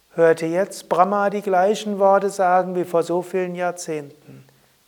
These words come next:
„Tattvam asi.“ Und Indra verstand, „Ich bin nicht der Körper,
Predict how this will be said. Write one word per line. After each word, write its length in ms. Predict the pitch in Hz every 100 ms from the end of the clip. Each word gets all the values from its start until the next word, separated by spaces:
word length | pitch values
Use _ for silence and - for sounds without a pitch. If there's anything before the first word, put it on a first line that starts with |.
| _
„Tattvam 800 | 175 175 - _ - 151 160 160
asi.“ 600 | 156 139 - 156 147 147 _ _ _ _ _ _ _ _ _ _ _
Und 200 | 143 127
Indra 640 | 147 156 165 139 147 147 143
verstand, 880 | - 147 - 147 131 127 127 - _ _ _ _ _ _ _ _
„Ich 220 | 151 -
bin 220 | 135 123
nicht 420 | 131 147 139 - -
der 120 | 160
Körper, 680 | - 139 131 - 147 139